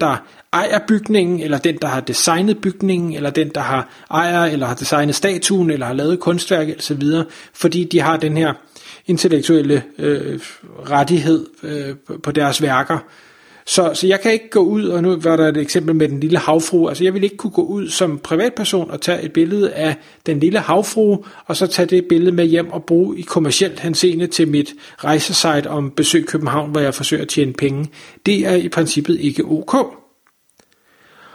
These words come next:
Og så eskalerer tråden jo så yderligere, fordi så går folk jo pludselig, fordi der er nogen, der siger, "Ja, men du ved, Shutterstock og, og,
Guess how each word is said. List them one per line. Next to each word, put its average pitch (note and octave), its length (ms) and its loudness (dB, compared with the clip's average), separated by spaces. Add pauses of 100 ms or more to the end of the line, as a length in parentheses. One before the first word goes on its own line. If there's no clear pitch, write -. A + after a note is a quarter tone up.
(920)
Og F3 420 0 (520)
så A3+ 140 0 (380)
eskalerer F#3 420 0
tråden F#3 320 -4
jo D#3+ 60 -2
så D#3+ 200 -2
yderligere, A#3 400 2
fordi D#3+ 220 -4
så G#3+ 140 -6
går - 140 -2
folk F#3 300 0
jo F#3 40 -4
pludselig, F#3+ 360 0
fordi E3 180 -2
der E3+ 80 -2
er E3 40 0
nogen, E3 120 0
der - 40 -4
siger, E3+ 260 0
"Ja, G#3 80 2
men F#3 120 -4
du E3+ 60 -2
ved, D#3+ 140 -2
Shutterstock F#3+ 840 0
og, D3 240 -2
og, C#3+ 160 -8